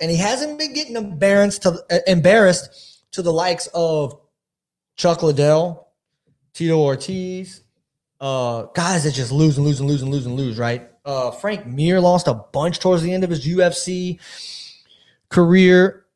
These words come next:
But what's he got, like, three or four losses? He's, like, oh and four in, in those last fights. Uh, he's all the way down. Conor McGregor's all the way down to number nine in the lightweight. There's no way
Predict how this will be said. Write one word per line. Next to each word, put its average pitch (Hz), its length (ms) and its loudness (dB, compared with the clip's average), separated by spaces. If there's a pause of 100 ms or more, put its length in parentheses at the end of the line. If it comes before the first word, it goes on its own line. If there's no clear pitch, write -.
But 151 200 0
what's 175 140 4
he 196 60 0
got, 120 180 2
like, 98 240 -8
three 160 240 4
or 175 60 4
four 175 240 2
losses? 165 480 2
He's, 185 100 -4
like, 120 200 0
oh 139 160 2
and 156 120 -2
four 151 380 -4
in, 127 180 -6
in 143 120 -2
those 143 180 2
last 135 340 -2
fights. - 440 -4 (260)
Uh, 135 300 4
he's 139 180 4
all 180 240 6
the 233 60 6
way 226 100 8
down. 208 440 2
Conor 208 280 -4
McGregor's 196 220 -2
all 185 140 -4
the 220 40 -4
way 214 80 -2
down 190 160 -6
to 170 60 -8
number 190 180 -8
nine 147 460 -12
in 208 80 -14
the 196 80 -4
lightweight. 247 460 2
There's 285 180 -2
no 330 340 2
way 262 340 4